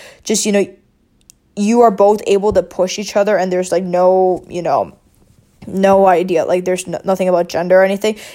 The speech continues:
It just shows that, you know, regardless of your gender, you are all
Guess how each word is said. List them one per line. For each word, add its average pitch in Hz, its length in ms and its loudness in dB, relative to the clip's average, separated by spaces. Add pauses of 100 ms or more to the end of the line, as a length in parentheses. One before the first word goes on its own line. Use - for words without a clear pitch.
(140)
It 247 120 2
just 320 200 0
shows 220 380 2
that, 185 320 2
you 190 100 -4
know, 160 340 -2 (760)
regardless 370 580 4
of 254 60 0
your 202 100 0
gender, 190 220 -2
you 208 200 -4
are 254 140 2
all 269 340 4